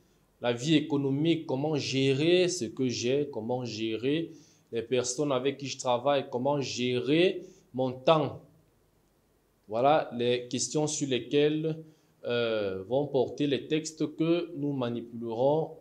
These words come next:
dans cette, euh, dans ces modules, dans ce premier module. La séance porte sur une leçon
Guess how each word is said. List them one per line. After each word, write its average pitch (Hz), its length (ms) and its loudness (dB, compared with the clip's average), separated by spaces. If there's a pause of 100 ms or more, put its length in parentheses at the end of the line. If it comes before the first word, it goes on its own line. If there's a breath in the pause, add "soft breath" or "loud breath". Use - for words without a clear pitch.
dans 117 160 0
cette, 147 420 -2 (760)
euh, 101 420 -2 (100)
dans 117 140 0
ces 160 200 2
modules, 139 580 2
dans 104 100 -4
ce 131 140 -4
premier 120 320 -4
module. 110 520 -2 (3000 soft breath)
La 127 140 4
séance 202 600 4
porte 170 300 4
sur 156 260 0 (160)
une 151 140 0
leçon 147 540 0